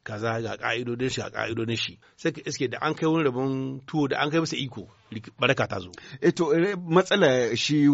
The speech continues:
Speaker 2: da kan magoya baya,
Speaker 1: Mm.
Speaker 2: yakan zo ne da rashin kuɗi na jam'iyyun siyasa,
Speaker 1: To.
Speaker 2: da rashin su kuma ɗan alawa-, ɗan wato kyautar nan ko, eh, karon da su mambobin jam'iyya suke bada.
Speaker 1: A farko, a farko da ta tashi, duk militan,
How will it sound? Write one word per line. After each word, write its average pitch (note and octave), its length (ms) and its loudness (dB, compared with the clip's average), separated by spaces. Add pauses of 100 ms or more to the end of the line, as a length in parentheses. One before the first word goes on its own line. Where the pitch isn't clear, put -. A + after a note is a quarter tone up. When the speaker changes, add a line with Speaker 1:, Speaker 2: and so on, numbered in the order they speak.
(220)
Speaker 2:
da B2+ 120 0
kan B2+ 300 2
magoya G#2 440 0
baya, G2 320 -4
Speaker 1:
Mm. G#2+ 160 -4
Speaker 2:
yakan A#2+ 680 0
zo A#2+ 200 0
ne A#2+ 140 2
da G#2+ 120 -4
rashin B2 280 -4
kuɗi A2+ 300 -8
na B2 100 -4
jam'iyyun G#2+ 400 -6
siyasa, G#2+ 440 -8 (160)
Speaker 1:
To. - 120 -10
Speaker 2:
da C3 100 0
rashin D3 340 2
su C#3 200 0
kuma D3 360 4
ɗan D3+ 680 4
alawa-, C#3+ 340 4
ɗan D3+ 440 4 (240)
wato C3 320 2 (580)
kyautar D3 320 4
nan C3+ 200 2
ko, D3 440 4 (220)
eh, G#2+ 240 -2
karon C#3 320 6
da A#2+ 240 4
su C3+ 480 4 (220)
mambobin C#3 500 6
jam'iyya A2 300 0
suke A2+ 200 -6
bada. F#2+ 320 -6
Speaker 1:
A A#2 60 -2
farko, F3+ 480 6 (120)
a C#3 100 2
farko F#3+ 260 8
da E3+ 80 6
ta D#3 120 4
tashi, D3 460 2 (340)
duk B2+ 280 -2
militan, A#2 460 -4